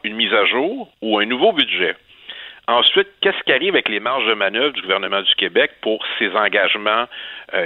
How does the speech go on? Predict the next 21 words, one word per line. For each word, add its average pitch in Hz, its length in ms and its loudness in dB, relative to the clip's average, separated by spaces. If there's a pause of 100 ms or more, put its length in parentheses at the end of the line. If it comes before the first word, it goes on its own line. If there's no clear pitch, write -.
qu'il 98 180 -2
a 95 80 2
pris - 300 -4
devant 104 200 -2
les 92 120 -2
Québécois, 95 480 -2
des 92 160 -8
engagements 98 600 0
importants 104 720 -2 (760)
sur, 127 400 4
euh, 104 280 4
l'organisation 135 1120 0
des 120 180 0
services 110 400 0
au 98 60 -4
Québec, 101 440 0 (400)
sur 104 180 -2
ses 107 100 0
marges 120 420 0
de 107 100 2
manœuvre, 104 560 0